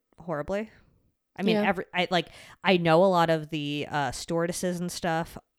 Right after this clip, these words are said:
Speaker 1: and stewards are, I guess, just flight attendants, um, are quitting. And, I mean, covid just must be a fucking nightmare for them. Anyway, so I'm not, I don't wanna blame any of the people who work at J F K.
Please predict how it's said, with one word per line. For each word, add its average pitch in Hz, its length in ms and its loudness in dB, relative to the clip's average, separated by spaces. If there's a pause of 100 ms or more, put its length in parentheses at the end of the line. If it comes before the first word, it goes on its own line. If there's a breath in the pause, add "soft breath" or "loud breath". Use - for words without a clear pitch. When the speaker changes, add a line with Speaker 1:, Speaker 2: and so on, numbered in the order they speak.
Speaker 1:
and 156 180 -12
stewards 185 760 -4 (420 soft breath)
are, 151 480 2 (120)
I 180 60 -8
guess, 226 180 -2
just - 200 -4
flight 151 260 -4
attendants, 127 600 -10 (400 soft breath)
um, 135 560 -8 (100)
are 156 80 -4
quitting. 147 540 -2
And, 131 240 -14 (220)
I 143 40 -14
mean, 139 340 -14
covid 170 320 -2
just - 220 -14
must - 180 -12
be - 80 -12
a - 60 -12
fucking - 560 -20 (120)
nightmare 117 400 -12
for - 140 -16
them. - 280 -18 (380 soft breath)
Anyway, 139 420 -2 (120)
so 170 400 4 (500)
I'm 185 300 4
not, 185 300 4
I 185 100 2
don't 202 100 8
wanna 233 140 6
blame 160 460 0
any 147 160 -2
of 135 60 -6
the 147 60 -10
people 156 220 -8
who 143 160 -2
work 143 300 -4
at 135 100 -12
J - 100 -8
F - 160 -10
K. - 280 -8